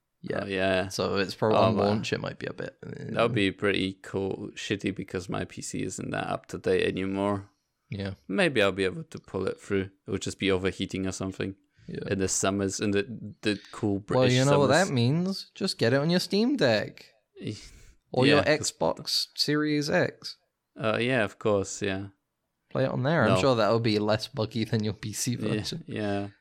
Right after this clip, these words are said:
Speaker 2: It
Speaker 1: Be a
Speaker 2: barely
Speaker 1: better
Speaker 2: runs on the
Speaker 1: experience.
Speaker 2: consoles probably at this point.
Speaker 1: <laughs> Yeah.
Speaker 2: Yeah. They were like, "The fuck this generation, <laughs> it's all fucking old." <laughs> The P S five.
Speaker 1: Yes,
Speaker 2: The
Speaker 1: it's said that
Speaker 2: Xbox.
Speaker 1: those have, uh,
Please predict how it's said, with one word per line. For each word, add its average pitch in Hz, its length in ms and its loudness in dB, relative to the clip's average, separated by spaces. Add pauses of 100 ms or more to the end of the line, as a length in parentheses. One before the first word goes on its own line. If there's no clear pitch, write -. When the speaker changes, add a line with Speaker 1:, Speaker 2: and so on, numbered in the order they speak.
(480)
Speaker 2:
It 110 100 -4
Speaker 1:
Be 104 80 -2
a 98 40 -2
Speaker 2:
barely 104 300 4
Speaker 1:
better 101 100 0
Speaker 2:
runs 101 360 0
on 98 120 2
the 95 80 2
Speaker 1:
experience. 95 340 -2
Speaker 2:
consoles 92 240 -2
probably 107 480 -2
at 107 100 -4
this 107 220 -2
point. 101 360 -2 (320)
Speaker 1:
<laughs> 143 80 -2 (440)
Yeah. - 140 -6 (100)
Speaker 2:
Yeah. 117 440 2 (300)
They 113 140 -2
were 110 100 4
like, 101 320 0
"The 101 220 4
fuck - 400 -6
this - 240 -2
generation, 101 580 0
<laughs> - 40 -2
it's - 280 -2
all 104 220 0 (580)
fucking 113 400 -4
old." 107 640 2
<laughs> - 40 -20 (1120)
The - 60 0
P 135 220 0
S 120 140 2
five. 139 500 4 (360)
Speaker 1:
Yes, 131 280 4
Speaker 2:
The 131 160 2
Speaker 1:
it's 120 120 2
said 120 180 4
that 127 100 6
Speaker 2:
Xbox. 123 140 2
Speaker 1:
those 120 260 2
have, 117 180 0
uh, 113 300 2